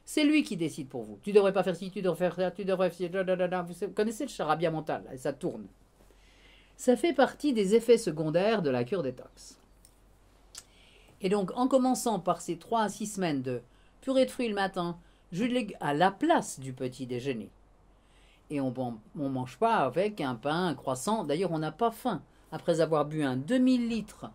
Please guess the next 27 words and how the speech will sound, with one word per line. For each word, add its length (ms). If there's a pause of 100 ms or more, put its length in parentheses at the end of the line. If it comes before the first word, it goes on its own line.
(440)
de 80
purée 340
de 80
fruits 240
le 80
matin, 360 (460)
bu 360 (200)
ou 160
mangé 640
à 120
la 160
cuillère, 540
ce 100
qui 80
est 100
encore 320
mieux, 260 (600)
ce 120
grand 280
verre 200
de 100
jus 180
de 40
légumes 340
midi 340
et 60
soir, 560